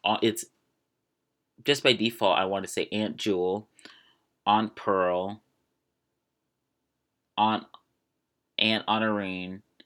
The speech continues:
Like, you just naturally say it based on their name, right? And then I even, I, and then, ooh, I don't know. Anyway,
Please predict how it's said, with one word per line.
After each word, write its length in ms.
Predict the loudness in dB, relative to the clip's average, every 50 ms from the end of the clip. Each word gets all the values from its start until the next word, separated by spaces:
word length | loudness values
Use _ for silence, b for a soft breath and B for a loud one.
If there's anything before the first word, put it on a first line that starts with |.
| _ 0
Like, 240 | 4 4 4 4 0
you 60 | -2
just 240 | 0 0 -2 -2 -4
naturally 720 | -4 -2 0 2 4 4 4 4 2 0 -4 -2 -2 -2
say 300 | -4 -4 -2 -2 0 0
it 100 | 0 0
based 240 | -2 -4 -4 -4 -4
on 140 | -6 -6 -6
their 140 | -8 -12 -12
name, 360 | -10 -10 -10 -10 -10 -10 -10
right? 380 | -10 -10 -10 -10 -12 -14 -14 _ _ _ _ _ _ _ _ _ _ _ _ _ _ _ _ _ _ _ _ -12
And 100 | -8 -6
then 80 | -4 -4
I 120 | -4 -4
even, 280 | -4 -4 -6 -8 -8 -12 _ _ _ _ 0
I, 220 | 2 2 2 0 -6 _ _ _ -6
and 160 | -4 -2 0
then, 200 | 0 -2 -2 -4 -4 -2
ooh, 240 | 0 0 0 -2 -4 -6
I 140 | -6 -6 -6
don't 200 | -6 -10 -14 -16
know. 120 | -18 -20 -20 _ _ _ _ _ _ _ _ _ _ _ -2
Anyway, 320 | -2 -2 -2 -4 -6 -8